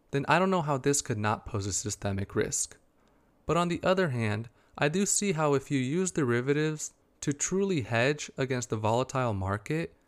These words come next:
both parties on the ends of the contracts can actually be winners and not losers. But it's the speculation and the speculative part of trading these derivatives that really gets my gears grinding.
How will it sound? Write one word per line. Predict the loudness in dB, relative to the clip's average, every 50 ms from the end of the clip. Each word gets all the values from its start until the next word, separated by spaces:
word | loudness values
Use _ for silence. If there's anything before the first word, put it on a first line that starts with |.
| _ _ _ 0
both | 4 4 4 4 2 -2
parties | -4 0 2 4 4 4 4 2 2 2
on | 0 0
the | 0 -2 0
ends | 0 0 0 0 0 0
of | 0 0
the | -2
contracts | -4 -2 -2 -2 0 -2 -2 -2 0 0 0 -2 -4 -8 -14 -16 -18 _ _ _ _
can | -4 -4 0 2 2
actually | 2 2 0 -2 -4 -2
be | 0 0 0
winners | 2 2 0 0 0 -2 -4 -6 -8 -8 -8 -10 -12 _ _ _ _
and | -6 -4 -2
not | 0 2 0 0 0 -2
losers. | -4 -4 -4 -8 -10 -12 -12 -12 -12 -12 -12 -14 -16 _ _ _ _ _ _ _ _
But | -2 -2 0
it's | 0
the | -2 -4
speculation | -4 -2 4 4 4 4 4 2 2 4 4 4 2 2 -2 -4 -4 -4 -4 -4 -6 -8 -14 _ _ _
and | -4 -2
the | -2
speculative | -2 0 0 0 0 2 0 0 0 2 0 0 -2 -6 -6
part | -2 0 0 0 0 -2
of | -4 -4
trading | -4 -2 0 0 2 2 2 0
these | 0 -2 -2 -2
derivatives | -2 0 2 2 2 2 2 2 2 2 0 -4 -10 -12 _ _ _ _ -2
that | -2 -2 0
really | 0 0 0 0 0
gets | 0 0 0 0 0 -2
my | -4 -4
gears | -2 -2 -2 -2 0 -2 -2
grinding. | -4 -6 -8 -8 -8 -8 -8 -8 -8 -10